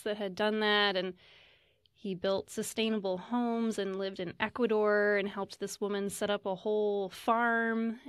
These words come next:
and he lived and worked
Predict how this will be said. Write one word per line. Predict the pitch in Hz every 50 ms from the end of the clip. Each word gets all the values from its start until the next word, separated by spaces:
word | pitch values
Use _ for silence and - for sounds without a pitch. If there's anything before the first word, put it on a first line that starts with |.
| - -
and | 202 196 190 185 185 185 185 180 180 180 - - _ _ _ _ _ _ _ _ _ _ _
he | _ - 208 196 190 190 190 196 190 185 180 180
lived | 180 190 196 196 196 190 190 202 - - -
and | 185 175 180 185
worked | 190 196 196 196 - - - - - - - -